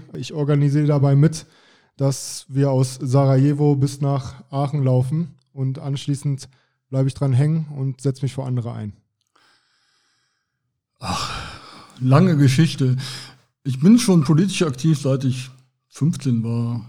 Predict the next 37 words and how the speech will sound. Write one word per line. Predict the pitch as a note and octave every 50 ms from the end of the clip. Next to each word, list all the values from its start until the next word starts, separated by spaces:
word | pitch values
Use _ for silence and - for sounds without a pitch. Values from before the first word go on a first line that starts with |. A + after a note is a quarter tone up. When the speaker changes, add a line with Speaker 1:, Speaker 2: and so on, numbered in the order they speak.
| - _
Speaker 2:
glaub | - C3 A#2+ A#2+
ich. | B2
Damals | - F#3+ G#3+ G#3 F#3 D#3+ B2+ - -
noch | C#3+ C#3 C3 C3+
parteipolitisch. | - B2+ C3 B2 A#2 B2+ B2 B2 C3 B2 B2 C3 B2+ C#3+ C3 - -
Dann | - E3 D3+
bin | D3+ F3
ich | F#3+ -
nach | D#3+ D#3+ D#3+
Aachen | E3 D#3 E3+ F3
gekommen, | D#3+ D3+ C#3+ E3+ D#3+ D3+ D3+ D3+ D#3 D#3 E3 C3+
zwecks | - - D3 B2+
Studium. | - - E3+ F#3 F#3 F3+ F3+ F3 E3+ E3 - - - - - - - - - - - - - _ _ _ _ _ _ _ _
Der | - G#3 A#3+ F3 C#3+ C3 D#3+ C#3
Parteipolitik, | C3 D3+ C#3 B2+ - C#3 - B2+ - D#3 D3 D3 B2+ C3 C3+ C3+ C3+ - -
das | C#3 B2 - - - - - C#3+ D3+ - - C#3+ B2
hat | B2 D3 C3 C3
mir | C3+
dann | B2+ C3 B2 B2
nicht | C#3 C3 -
so | C#3 B2+
doll | A2+ A#2 C3+ D#3+ E3+ C#3+
gefallen | C#3+ C#3+ C3 C3+ C#3 C3 C#3 C#3+ C#3+ C#3 C3+ C3+ C3+ C3+
und | C#3 - D#3+ D3 C3+ C3 B2+ B2+ _ _ - - _ _ _ _
hab | C3 C#3 C3 C3
dann | - C3 B2 B2 A#2+ A#2+ B2 A#2+ A#2+ - -
mich | - C#3 B2+ C3+
der | D3+ -
Umweltpolitik | F3 G3+ G3 F3 E3 - F3 E3+ D#3 D3+ B2+ - D3 C3 -
zugewandt, | - E3+ D3+ D3 C3 C#3+ C#3 C#3 C3+ C3
hab | C3 B2+
bei | C3 C3+ B2+
Greenpeace | C3 C#3+ E3+ F3 F3 E3+ D3+ -
angefangen | - D3 D3 D3 C#3 C3+ D3 C#3 C#3
in | C3+ C3+
Aachen. | F2+ A#2 C3+ C3 B2+ C3 C3 C3 B2+ B2+ - - - - - - - - - - - _ _
Ja, | - E3+ G3